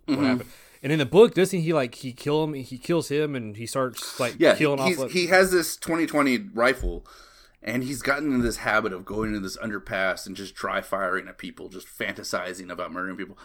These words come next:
Speaker 2: So he's cleaning his rifle when David Schwimmer shows up, and yeah, he basically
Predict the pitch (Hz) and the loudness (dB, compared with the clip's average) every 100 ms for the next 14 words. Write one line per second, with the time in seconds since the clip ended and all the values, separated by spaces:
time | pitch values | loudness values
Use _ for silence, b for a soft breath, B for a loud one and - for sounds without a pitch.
0 | B - 139 127 165 180 131 127 143 110 | B 0 0 2 4 4 6 6 4 0
1 | 101 120 101 123 131 113 92 98 92 - | 0 0 0 -4 -4 -4 -4 -4 -4 -6
2 | 104 113 104 95 _ _ _ 127 123 - | -6 -4 -6 -10 _ _ _ -2 -2 -8